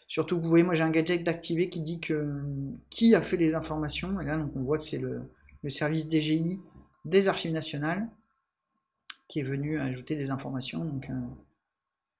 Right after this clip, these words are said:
euh, c'est, si, ils ont peut-être cherché déjà et pas trouvé. Euh, voilà, on peut le garder après. Et puis en fait, l'avantage de faire une requête Sparkle ici,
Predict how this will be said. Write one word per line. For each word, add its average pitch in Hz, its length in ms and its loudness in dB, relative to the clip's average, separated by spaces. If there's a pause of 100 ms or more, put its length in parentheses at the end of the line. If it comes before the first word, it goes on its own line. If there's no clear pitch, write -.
(300)
euh, 50 140 -12
c'est, - 540 -8
si, 139 300 -8
ils 135 120 -4
ont 139 80 -2
peut-être 156 180 -4
cherché - 380 -2
déjà 147 440 -4 (100)
et 135 80 -8
pas 135 140 -8
trouvé. 123 340 -10 (720)
Euh, - 40 -10 (1000)
voilà, 107 280 -6
on 135 80 -4
peut 180 120 0
le 175 60 2
garder 165 240 8
après. 247 340 6
Et - 40 2
puis 190 160 0
en 160 100 2
fait, 208 220 2
l'avantage 170 420 4
de 170 80 4
faire 156 160 -2
une 151 60 -2
requête 151 240 0
Sparkle 214 400 2
ici, 226 320 0